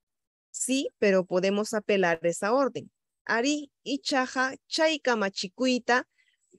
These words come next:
allichachita, atichua. Ahí, por ejemplo, está la definición también de apelar esa orden. Chayka machikuita,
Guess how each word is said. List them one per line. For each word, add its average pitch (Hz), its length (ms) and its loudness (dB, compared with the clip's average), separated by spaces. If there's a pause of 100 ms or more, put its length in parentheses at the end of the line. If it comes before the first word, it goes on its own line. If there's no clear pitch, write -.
(240)
allichachita, 214 1300 0
atichua. 165 680 -6 (160)
Ahí, 247 460 4
por 220 140 0
ejemplo, 208 400 -2
está 208 260 0
la 208 120 2
definición 196 760 -2
también 185 380 0
de 165 200 2
apelar 175 600 2 (520)
esa 185 360 -6
orden. 160 360 -2 (600)
Chayka 165 360 0
machikuita, 254 800 0